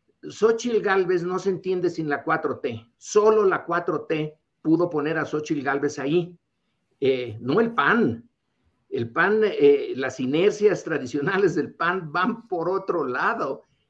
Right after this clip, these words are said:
eh, desde la manera de vestir, la manera de hablar, el discurso, etcétera, pues le correspondía a Santiago Krill.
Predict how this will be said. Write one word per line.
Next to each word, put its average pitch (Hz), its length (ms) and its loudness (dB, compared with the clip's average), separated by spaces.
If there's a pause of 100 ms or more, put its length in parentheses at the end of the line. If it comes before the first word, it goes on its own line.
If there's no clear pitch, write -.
(140)
eh, 135 600 4
desde 147 320 0
la 143 100 0
manera 147 380 -2
de 165 100 0
vestir, 151 540 0
la 160 140 2
manera 127 380 -4
de 135 120 -4
hablar, 135 500 -2
el 117 160 -4
discurso, 160 560 -6
etcétera, 185 500 -4 (460)
pues 196 140 6
le 202 120 0
correspondía 202 680 0
a 220 60 -2
Santiago 220 560 -2
Krill. 262 440 -4